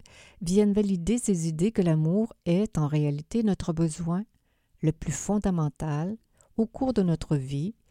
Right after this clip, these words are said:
du berceau à la tombe, ce qui n'est que c'est notre unique défense contre la famine émotionnelle,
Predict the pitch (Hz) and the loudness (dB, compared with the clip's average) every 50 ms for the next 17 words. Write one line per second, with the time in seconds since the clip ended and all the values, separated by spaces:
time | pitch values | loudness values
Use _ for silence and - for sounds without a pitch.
0 | _ _ _ - - - - 151 151 151 160 151 - 185 226 - - - - 240 | _ _ _ -20 -18 -8 -6 -6 -6 -6 -8 -2 -2 -2 -2 -2 -6 -6 -4 -2
1 | 233 208 190 190 196 - - 190 196 214 226 240 262 269 285 - - - - - | -2 0 -2 -2 -4 -4 -6 -6 -4 -2 -2 -2 -2 -4 -4 -8 -12 -20 -20 -20
2 | - _ - - - 202 - - - 208 190 180 175 180 185 - _ _ - _ | -20 _ -14 -4 -4 -4 -4 -2 -4 -2 0 2 2 2 0 0 _ _ -20 _
3 | - _ _ _ _ _ _ - - - - - _ _ _ _ _ _ - - | -20 _ _ _ _ _ _ -14 -12 -12 -12 -12 _ _ _ _ _ _ -2 2
4 | 277 262 233 - - - 233 202 196 - 190 175 165 160 - - - - _ - | 2 2 2 0 0 2 2 2 2 2 0 2 2 2 0 -2 -6 -4 _ 2
5 | 226 214 190 185 185 180 165 165 185 175 - - 233 247 247 240 233 226 - - | 4 4 6 6 4 2 4 4 4 4 4 2 0 2 2 2 2 0 -2 -2
6 | - 226 226 226 226 226 - - 214 214 - - - 180 190 170 - - - - | 0 2 2 2 2 0 0 0 0 0 0 2 2 4 4 4 2 -2 0 2
7 | 202 196 202 214 214 214 214 208 - - - 196 190 185 185 - - 175 160 160 | 2 4 4 4 4 4 2 2 0 2 2 4 4 4 2 0 0 0 0 2
8 | 170 175 190 214 220 220 226 | 2 2 2 2 2 2 0